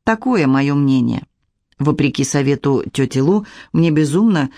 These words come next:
хотелось освоить автоматическое письмо самостоятельно. Однажды вечером, когда родители куда-то ушли, я разыскала на первом этаже в столовой свечку, взяла с телефонного столика красную шариковую ручку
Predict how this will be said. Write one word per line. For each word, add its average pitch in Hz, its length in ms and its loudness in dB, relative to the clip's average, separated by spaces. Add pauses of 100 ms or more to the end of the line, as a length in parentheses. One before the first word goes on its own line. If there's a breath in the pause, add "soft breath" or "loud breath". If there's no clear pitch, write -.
(120)
хотелось 156 460 0
освоить 185 420 -2
автоматическое 156 840 -2
письмо 180 340 -2
самостоятельно. 147 880 -2 (460)
Однажды 165 460 0
вечером, 139 440 0
когда 156 260 0
родители 180 440 0
куда-то 139 400 0
ушли, 214 400 -2 (420 loud breath)
я 254 180 2
разыскала 175 460 0
на 165 140 0
первом 160 360 0
этаже 151 360 0
в - 40 -6
столовой 160 540 0
свечку, 139 580 -2 (320 loud breath)
взяла 220 360 0
с 220 60 -8
телефонного 165 520 0
столика 160 420 0
красную 151 440 0
шариковую 147 520 0
ручку 214 420 -2